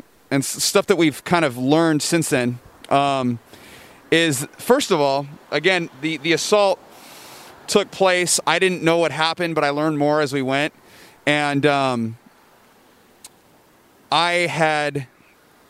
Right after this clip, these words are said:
no clue who did it at first. When I got video, I saw, oh crap, it was,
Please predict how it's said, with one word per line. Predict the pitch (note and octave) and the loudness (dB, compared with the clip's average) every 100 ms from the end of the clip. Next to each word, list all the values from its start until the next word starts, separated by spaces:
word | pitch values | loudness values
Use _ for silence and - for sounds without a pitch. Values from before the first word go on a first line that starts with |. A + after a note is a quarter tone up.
| _ _ _ - - | _ _ _ -16 -4
no | C#3 F3 | 0 2
clue | F3+ F#3+ F3 | 2 2 4
who | D#3 | 4
did | B2+ D3+ | 2 2
it | F3 | 2
at | F3 | 0
first. | F#3+ G3 G#3 - - | 0 0 0 -4 -4
When | D3+ | -2
I | D#3 | 0
got | F3+ C#3 | 0 -2
video, | B2+ E3 F3+ F3+ G3 - - - - - - | -2 0 2 2 0 -6 -20 -20 -20 -20 -4
I | D3+ D#3 | -2 0
saw, | - F3+ D#3+ D#3+ D#3 | 0 0 2 0 0
oh | E3+ | -2
crap, | D#3+ F3+ E3+ E3+ | 0 0 0 -2
it | C#3 | 0
was, | D3 C#3+ B2+ - - | 0 0 -2 -6 -8